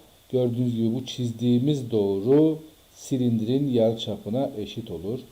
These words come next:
Ve şurası da bakın yüksekliği iki eşit parçaya böler. Yani altı, altı yapar. Buradan görüldüğü gibi bu dik üçgenden R'yi üç kök beş olarak buluruz. Yani yarıçapımız üç kök beş oldu.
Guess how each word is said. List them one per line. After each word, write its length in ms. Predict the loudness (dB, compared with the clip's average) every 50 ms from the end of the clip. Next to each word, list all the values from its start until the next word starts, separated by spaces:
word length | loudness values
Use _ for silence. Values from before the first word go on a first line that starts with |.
| -20 _ _ -20 -20 -20 _ _ _ _ -12
Ve 260 | -8 0 2 2 2
şurası 520 | 2 -2 -4 0 4 4 4 4 4 0 0
da 80 | 2
bakın 240 | 2 2 0 -2 -4
yüksekliği 680 | -2 -2 -2 -4 -4 -2 -2 -2 -2 -2 0 0 0 0
iki 160 | 0 -4 -2
eşit 240 | -2 -2 -4 -8 -2
parçaya 480 | -2 -2 -2 -2 -4 -4 -2 -2 -2 -2
böler. 240 | -4 -2 -2 -2 0
Yani 340 | 0 -2 -2 -2 -2 -6
altı, 720 | -8 -6 -4 -2 -2 -2 -4 -8 -10 -4 0 2 2 2 0 -2 -4
altı 380 | -4 -4 -4 -4 -6 -10 -10
yapar. 340 | -10 -10 -10 -14 -18 -18 -18 -20 _ _ -20 -20 -20 -20 -20 _ _ _ -6 0
Buradan 520 | 2 2 4 6 6 6 6 4 2 2
görüldüğü 420 | 2 2 2 2 2 2 2 0
gibi 220 | 0 0 0 -2 -2 -4 -6
bu 120 | -6 -6 -6
dik 180 | -6 -8 -8
üçgenden 640 | -12 -12 -6 -4 -4 -4 -2 -4 -2 -2 -2 -2 0
R'yi 500 | 0 2 2 2 0 0 0 0 0 -2 -4 -10 -18 -20 _ _ _ _ _ -4
üç 300 | -4 -4 -4 -6 -16 -16 _
kök 240 | -2 0 0 0 0 -4 -12 -18 -20 -14 -2 4
beş 260 | 4 4 4 4 0
olarak 420 | 0 0 0 2 2 2 0 0 -4 -16 -20 -14 -12
buluruz. 320 | -12 -12 -12 -14 -16 -12 -4
Yani 300 | -2 0 0 0 0 0
yarıçapımız 640 | 0 0 0 -2 -4 -8 -10 -10 -8 -8 -8 -8 -8 -10
üç 200 | -10 -10 -12 -12 -8
kök 240 | -8 -8 -8 -6 -6
beş 180 | -6 -4 0 0
oldu. 340 | 0 0 2 0 0 0